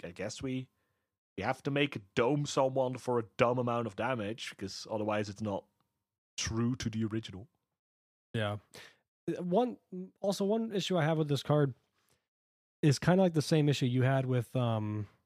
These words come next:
Speaker 2: the Tarak, Tarak, whatever,
Speaker 1: Tarask.
Speaker 2: from Tarask, yeah, from A F R. But this is a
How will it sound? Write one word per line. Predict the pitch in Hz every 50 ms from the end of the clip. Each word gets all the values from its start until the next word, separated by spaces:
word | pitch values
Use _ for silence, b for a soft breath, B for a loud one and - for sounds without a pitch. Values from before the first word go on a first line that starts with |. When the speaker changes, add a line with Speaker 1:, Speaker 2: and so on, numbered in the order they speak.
| _ _ _ _ _
Speaker 2:
the | _ - - -
Tarak, | 113 113 107 110 135 165 - - - _ _ _ _ _ _ _ _ _ _ -
Tarak, | 120 120 135 151 156 - - - _ _ _ _ -
whatever, | 151 143 151 156 147 156 156 160
Speaker 1:
Tarask. | 160 - 101 95 92 90 135 123 120 117 113
Speaker 2:
from | 98 98 95 90 - - - -
Tarask, | - 135 127 120 127 131 - - -
yeah, | - 120 110
from | 98 107 - - - 120 113 113
A | 117 117
F | 110 - -
R. | 113 117 131 143 131 b b b b b b b b b b b b _ _ -
But | 143
this | 160 185 185 -
is | 233 196
a | 180 151